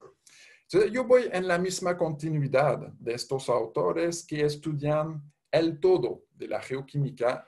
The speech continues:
de Chichén Itzá. Eso es la, el campo volcánico con, eh, interpretación, eh, de los límites de,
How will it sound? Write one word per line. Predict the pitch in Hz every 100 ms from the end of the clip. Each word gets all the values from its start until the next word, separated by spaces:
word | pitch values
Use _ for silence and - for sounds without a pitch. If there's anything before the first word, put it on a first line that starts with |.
| -
de | 147
Chichén | 147 143 131 120
Itzá. | 101 - _ _ _ _ _ _ _ _ _ _ - _ _ _ _ _ _ _ _ _ _ _ _ _ _ _ _
Eso | 156 208 285
es | 254 -
la, | 175 170
el | 156
campo | 160 151 190
volcánico | 160 147 143 135 120 143 - - _ _ _ _ _ _ _ _ -
con, | 151 156 160 156
eh, | 143 143 139 139 135 135 _ -
interpretación, | 147 151 147 147 139 135 131 160 156 139 117 110
eh, | 120 117 117 113 117
de | 127
los | 131 127 -
límites | 123 139 220 120 107 - -
de, | 123 120 117 113 113 113